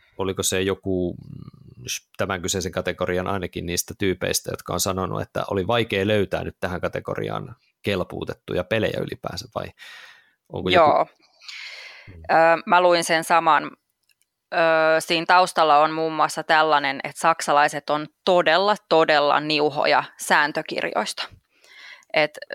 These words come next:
Speaker 2: se, se on niillä yksi todella iso pointti siinä, kun ne arvostelee pelejä, että jos on huono sääntökirja, niin sulle ei ole niinku mitään mahiksia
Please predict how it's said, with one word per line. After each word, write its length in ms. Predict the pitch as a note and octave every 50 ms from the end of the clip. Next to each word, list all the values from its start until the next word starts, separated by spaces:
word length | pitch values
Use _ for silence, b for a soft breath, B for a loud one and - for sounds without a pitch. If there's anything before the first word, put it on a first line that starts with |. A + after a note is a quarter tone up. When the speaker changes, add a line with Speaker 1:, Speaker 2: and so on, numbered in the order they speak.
| - _ _ _ _ _ _ _ _ _ -
Speaker 2:
se, 200 | - - - F#3 -
se 200 | - - G3+ F3+
on 160 | E3+ E3+ E3+ E3+
niillä 260 | E3 E3 D#3+ D#3 C#3+
yksi 340 | D3+ E3+ - - - - _
todella 480 | - F3 F3 D#3+ D#3 D#3 D#3+ E3+ E3 E3 - _ _ _ _ _ -
iso 360 | - C#3+ - - C#3+ B2 - - _ _ _ _ _ _
pointti 440 | - E3+ E3+ D#3+ D#3+ D3+ - D3+ D#3
siinä, 380 | - D3 A#2+ C3 D3 D3 - D#3 - _ _ _
kun 160 | - - D#3
ne 80 | D3 A#2+
arvostelee 640 | D3+ D#3 D3 D#3 E3 - - - F#3+ F3+ F#3+ F#3+ F#3+
pelejä, 440 | - F#3+ F#3+ F#3+ F#3 F#3+ F#3+ F3+
että 140 | F3 - -
jos 220 | E3 D#3+ - - G#3+
on 120 | G#3+ G3+
huono 320 | G3 G3+ F#3 F3+ E3+ E3 E3
sääntökirja, 880 | - E3+ D#3 D3+ D3 D3 D#3+ D3 - D#3 C#3+ D3 D3 C#3 C#3+ C#3 E3 D3 -
niin 120 | D#3+ D3+ - -
sulle 200 | - D3 C#3+ D3
ei 20 |
ole 60 | C#3+ D3
niinku 140 | D3 D3+
mitään 360 | D3 D3 C#3+ - - C3 C#3 D3
mahiksia 500 | C#3 C#3+ D#3 D#3+ - - - D3 D3+